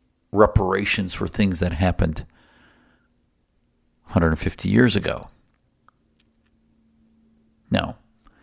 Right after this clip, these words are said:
that's not worth, that's not newsworthy. And I think it's so relevant to what we fight within the Muslim community,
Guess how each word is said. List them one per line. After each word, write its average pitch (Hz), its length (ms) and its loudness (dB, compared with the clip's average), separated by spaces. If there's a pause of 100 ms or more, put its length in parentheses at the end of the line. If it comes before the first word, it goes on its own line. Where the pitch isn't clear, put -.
(580)
that's - 380 0
not 95 200 0
worth, 87 300 2
that's - 260 0
not 98 160 4
newsworthy. 85 600 0 (720)
And 117 100 6
I 107 60 8
think 110 200 4
it's 104 140 4
so 131 260 8
relevant 95 560 6
to 90 120 -4
what 90 180 -2
we 101 140 2
fight - 420 0 (160)
within 101 280 4
the 92 80 4
Muslim 87 280 -4
community, 90 640 -6